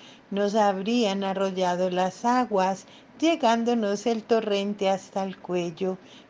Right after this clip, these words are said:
Nos habrían llegado hasta el cuello las aguas espumantes. Bendito el Señor que no nos entregó como presa a sus dientes.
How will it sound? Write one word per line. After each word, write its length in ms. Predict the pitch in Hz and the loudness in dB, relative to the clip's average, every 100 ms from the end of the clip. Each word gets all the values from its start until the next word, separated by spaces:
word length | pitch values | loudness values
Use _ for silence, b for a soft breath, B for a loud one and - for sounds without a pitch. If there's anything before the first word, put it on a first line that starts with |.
| 208 | -2
Nos 260 | 220 214 | 0 4
habrían 640 | 226 214 196 190 185 214 277 | 2 2 -2 -2 -2 -2 0
llegado 560 | 269 220 190 190 185 | -2 0 -2 0 0
hasta 320 | 185 190 180 | -4 -4 -6
el 140 | 175 - | -6 -4
cuello 420 | 254 269 220 190 | -2 0 0 -2
las 400 | 185 185 190 - | 0 -2 -2 -2
aguas 480 | 208 196 160 170 - | 0 0 -4 -4 -6
espumantes. 1080 | 170 - - 180 180 175 175 - 185 185 - B B B - | -8 -8 -8 -6 -4 -4 -6 -6 -8 -8 -14 B B B -2
Bendito 640 | 233 240 226 233 240 247 | 2 2 2 -2 -4 -2
el 160 | 294 277 | -4 -4
Señor 640 | - 196 190 190 202 233 233 | -6 -8 -6 -2 -2 -2 -2
que 200 | 214 202 | -2 0
no 240 | 196 180 | -2 -4
nos 360 | 180 185 185 - B B B B B - - - - - - - | -4 -4 -8 -14 B B B B B -20 -20 -20 -20 -20 -20 -8
entregó 960 | 196 202 196 190 196 190 180 214 262 269 | 0 2 2 2 2 2 0 2 4 4
como 380 | 277 277 269 269 | 2 4 2 2
presa 580 | 220 214 220 - 208 | 4 4 4 4 6
a 80 | 202 | 6
sus 320 | 202 214 196 | 4 -2 -2
dientes. 720 | 185 196 175 180 175 196 190 | -2 -2 0 -2 0 -2 -2